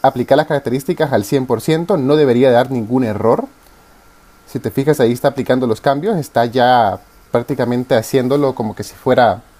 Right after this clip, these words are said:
ya normal, ¿no? Un update normal. Ya nos, nos debe de aparecer el error que nos salía, el F cero,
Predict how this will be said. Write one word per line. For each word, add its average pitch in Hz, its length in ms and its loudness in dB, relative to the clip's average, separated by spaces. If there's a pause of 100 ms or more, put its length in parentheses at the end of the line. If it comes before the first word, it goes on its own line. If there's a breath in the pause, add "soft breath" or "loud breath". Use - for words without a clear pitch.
(720 loud breath)
ya 131 180 4
normal, 120 440 0
¿no? 110 120 -2
Un 123 160 -2
update 120 300 -2
normal. 101 400 -2
Ya 117 100 2
nos, 123 260 -4
nos 117 260 -4
debe 135 160 0
de 139 60 6
aparecer 131 360 0
el 127 60 2
error 120 200 0
que 135 100 -4
nos 120 120 -4
salía, 123 360 0
el 101 120 0
F 123 280 -4
cero, 131 300 -4